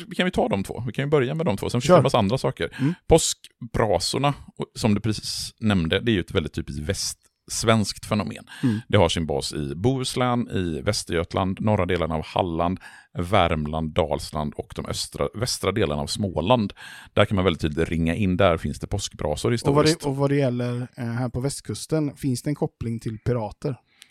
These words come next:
Speaker 1: Varför skulle det finnas en koppling till pirater, tänker du?
Speaker 2: Eller, jag har ju bara hört att man fejkade fyrar
Speaker 1: Ja, nej,
Speaker 2: för
Speaker 1: det
Speaker 2: att
Speaker 1: har
Speaker 2: få skeppet att gå på grund,
Speaker 1: Nej,
Speaker 2: och att
Speaker 1: det
Speaker 2: det kanske kom därifrån.
Speaker 1: Nej, jag skulle nog säga att det har ingenting med påskbrasorna som sådan att
Speaker 2: Nej.
Speaker 1: göra, utan påsk-,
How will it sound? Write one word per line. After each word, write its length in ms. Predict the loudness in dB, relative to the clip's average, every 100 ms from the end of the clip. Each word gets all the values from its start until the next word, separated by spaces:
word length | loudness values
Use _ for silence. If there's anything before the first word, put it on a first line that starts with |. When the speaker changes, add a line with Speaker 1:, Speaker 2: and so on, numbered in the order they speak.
| _ _ -4
Speaker 1:
Varför 160 | -4 -2
skulle 180 | -6 -4
det 60 |
finnas 160 | -4 -4
en 60 |
koppling 240 | -6 -6 -6
till 100 | -2
pirater, 300 | -4 -4 -6
tänker 180 | -4 -4
du? 120 | 0
Speaker 2:
Eller, 200 | 0 6
jag 120 | 10
har 100 | 10
ju 60 | 10
bara 140 | 8
hört 320 | 10 8 6
att 180 | -2 -2
man 180 | -4 -2
fejkade 460 | 2 0 0 -6 -6
fyrar 540 | -4 -2 0 0 -2 _ _ _
Speaker 1:
Ja, 140 | 6 8
nej, 180 | 10 10
Speaker 2:
för 80 |
Speaker 1:
det 80 | 8
Speaker 2:
att 60 | 8
Speaker 1:
har 100 | 6
Speaker 2:
få 40 |
skeppet 240 | 4 2 0
att 60 | -2
gå 100 | -2
på 120 | 0
grund, 180 | 4 6
Speaker 1:
Nej, 160 | 6 6
Speaker 2:
och 60 |
att 120 | 8 6
Speaker 1:
det 60 |
Speaker 2:
det 60 | 6
kanske 240 | 2 2
kom 220 | 2 4
därifrån. 380 | 6 4 2 0
Speaker 1:
Nej, 180 | 4 8
jag 100 | 6
skulle 160 | 6 2
nog 120 | 4
säga 80 | 2
att 60 |
det 60 | 2
har 120 | 2
ingenting 340 | 2 0 0 -2
med 100 | -2
påskbrasorna 720 | -4 -6 -2 0 0 -4 -4
som 100 | -4
sådan 560 | -2 -2 0 0 -2 -2
att 80 | 4
Speaker 2:
Nej. 120 | 6
Speaker 1:
göra, 320 | 6 4 0
utan 160 | -2 -2
påsk-, 200 | -4 -6